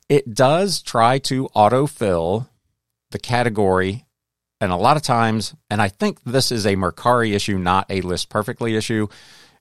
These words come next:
it doesn't do that correctly. So you will, there is still some manual process that you have to do to update this.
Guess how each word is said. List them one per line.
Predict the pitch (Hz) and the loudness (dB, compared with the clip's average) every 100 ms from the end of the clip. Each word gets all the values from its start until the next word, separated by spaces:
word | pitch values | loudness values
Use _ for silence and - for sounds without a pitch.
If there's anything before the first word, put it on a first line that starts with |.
| _ - | _ -6
it | 110 | -4
doesn't | - 120 131 101 | 0 0 0 -2
do | 117 | 2
that | 107 - | 2 0
correctly. | - 107 104 85 78 | -2 0 0 -2 -4
So | - | -2
you | 101 107 | -2 0
will, | 107 131 139 139 | 2 4 4 2
there | 113 113 | 2 2
is | 131 131 | 2 0
still | - - 127 120 | -2 0 2 2
some | - 127 120 120 104 | 0 0 2 2 0
manual | 101 113 120 113 | 0 0 0 -2
process | - 101 98 92 85 - | 0 0 0 -2 -4 -6
that | 87 | -8
you | 95 | -6
have | 92 87 | -4 -4
to | - | -4
do | 85 85 80 - - _ - | -4 -2 -4 -8 -20 _ -6
to | |
update | - 117 95 85 | -2 -2 -2 -4
this. | 80 - - - | -6 -4 -6 -6